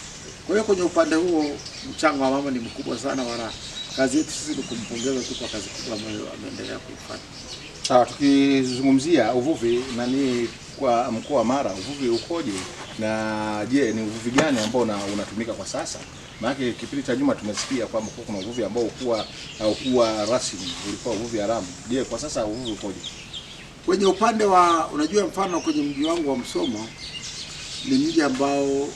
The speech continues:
Speaker 1: unajishughulisha na shughuli za uvuvi,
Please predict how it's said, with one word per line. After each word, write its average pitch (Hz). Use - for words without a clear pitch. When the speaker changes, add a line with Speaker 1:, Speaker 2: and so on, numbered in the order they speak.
Speaker 1:
unajishughulisha 127
na 113
shughuli 131
za 104
uvuvi, 156